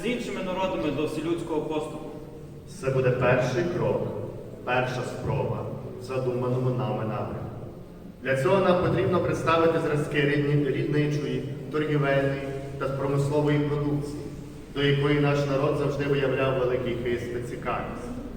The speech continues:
Speaker 2: Ця виставка допоможе показати, якщо не суцільний, то принаймні зразковий вигляд нашого економічного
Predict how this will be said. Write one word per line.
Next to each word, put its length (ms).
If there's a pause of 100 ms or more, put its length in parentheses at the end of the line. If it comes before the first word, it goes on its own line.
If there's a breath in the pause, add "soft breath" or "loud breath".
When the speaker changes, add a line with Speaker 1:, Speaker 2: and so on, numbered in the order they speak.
(520)
Speaker 2:
Ця 420 (140)
виставка 520 (380)
допоможе 480
показати, 600
якщо 320
не 100
суцільний, 680 (380)
то 140
принаймні 400
зразковий 600
вигляд 580
нашого 520
економічного 760